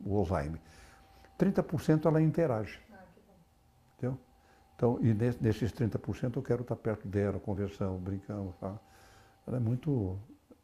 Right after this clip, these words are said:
Speaker 1: nós estamos vivendo uma vida tranquila, apesar de todos os problemas, estamos
Speaker 2: Você acha que da, do seu início lá, que você morava lá no Cortiço, com um banheiro,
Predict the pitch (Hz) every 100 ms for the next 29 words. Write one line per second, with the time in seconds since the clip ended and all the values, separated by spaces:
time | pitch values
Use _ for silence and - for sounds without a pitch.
0 | - - - _ _ _ _ 143 196 196
1 | 156 175 180 185 156 180 175 180 - 107
2 | 104 120 113 123 - 120 101 110 101 123
3 | 123 123 123 - - - - - _ _
4 | _ _ 180 175 202 190 - - 196 190
5 | - _ 165 175 170 - 233 240 214 180
6 | 170 175 170 156 151 151 151 151 151 151
7 | 151 151 160 170 165 147 135 165 165 -
8 | - 160 165 160 156 160 165 160 160 156